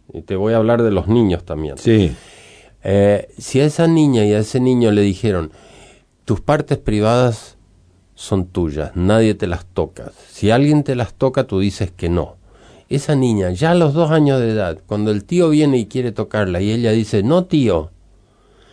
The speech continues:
Speaker 1: ya el tío sabe que esta niña fue advertida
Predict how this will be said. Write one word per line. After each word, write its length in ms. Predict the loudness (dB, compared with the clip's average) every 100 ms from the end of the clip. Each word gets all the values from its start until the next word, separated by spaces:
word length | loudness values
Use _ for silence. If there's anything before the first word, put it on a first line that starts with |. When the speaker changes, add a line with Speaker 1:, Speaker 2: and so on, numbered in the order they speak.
| -20 _ -6
Speaker 1:
ya 140 | 0
el 140 | 0 -2
tío 300 | 0 2 0
sabe 600 | 0 0 2 4 2 0 -10 -20 _
que 120 | -2
esta 240 | 0 0 0
niña 280 | 2 2 0
fue 140 | -2
advertida 760 | -2 -4 -4 -2 0 0 -4